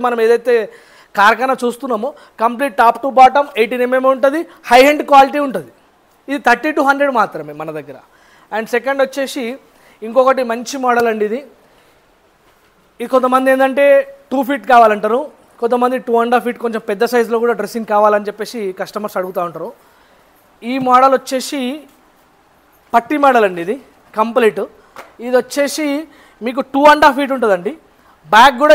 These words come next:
ఎయిటీన్ ఎంఎం. మనం ఇప్పుడు చూసుకున్నట్టయితే టోటల్ వన్, టూ, త్రీ, ఫోర్, ఫోర్ స్టెప్స్. కింద టూ డోర్స్ వస్తుందండి, లోపలనే కూడా మనకి స్టూల్ వస్తుంది,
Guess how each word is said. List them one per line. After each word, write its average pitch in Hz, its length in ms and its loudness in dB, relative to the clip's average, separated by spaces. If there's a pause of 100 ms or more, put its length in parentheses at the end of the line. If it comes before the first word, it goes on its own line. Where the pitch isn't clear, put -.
ఎయిటీన్ 277 280 0
ఎంఎం. 226 160 -4 (1080)
మనం 214 200 -4
ఇప్పుడు 208 220 -8
చూసుకున్నట్టయితే 233 640 -4 (2000)
టోటల్ 208 280 -2 (460)
వన్, 214 240 0 (160)
టూ, 220 100 -4 (240)
త్రీ, 226 140 -8 (240)
ఫోర్, 226 260 0 (340)
ఫోర్ 226 240 -2
స్టెప్స్. 220 340 -10 (1000)
కింద 214 220 -6 (540)
టూ 208 80 -2 (100)
డోర్స్ 220 220 0
వస్తుందండి, 202 400 -6 (440)
లోపలనే 214 420 -4
కూడా 220 180 -4
మనకి 196 300 -10
స్టూల్ 220 260 -8
వస్తుంది, 202 320 -12